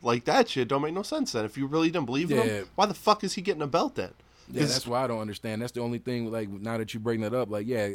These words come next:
Speaker 2: okay, you didn't trust them to be in a tag team titles, but you put a singles title on him.
Speaker 1: But, and, and you possibly lost your best fucking cruiserweight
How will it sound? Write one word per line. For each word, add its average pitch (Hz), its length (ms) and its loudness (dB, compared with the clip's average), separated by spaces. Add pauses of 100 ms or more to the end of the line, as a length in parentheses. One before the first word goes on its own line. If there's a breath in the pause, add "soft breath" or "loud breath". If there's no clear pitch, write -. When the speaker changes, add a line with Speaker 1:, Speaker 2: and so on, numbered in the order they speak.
Speaker 2:
okay, 107 240 -2
you 104 160 -2
didn't 127 300 -2
trust - 400 -6
them 113 360 -4
to 104 80 -10
be 107 180 -4
in 101 80 -4
a 92 60 -6
tag 135 400 -4
team 92 340 -4
titles, 85 560 -8 (760)
but 92 340 -8 (100)
you 98 120 -6
put 107 280 -6
a 95 60 -10
singles 143 400 -2
title 90 340 -2
on 85 140 -6
him. 76 240 -10 (320)
Speaker 1:
But, 165 180 8
and, 156 380 4
and 147 400 6 (200)
you 156 200 0 (260)
possibly 160 560 8
lost 147 320 10
your 139 80 2
best 160 300 4
fucking 139 540 2 (360)
cruiserweight 147 720 2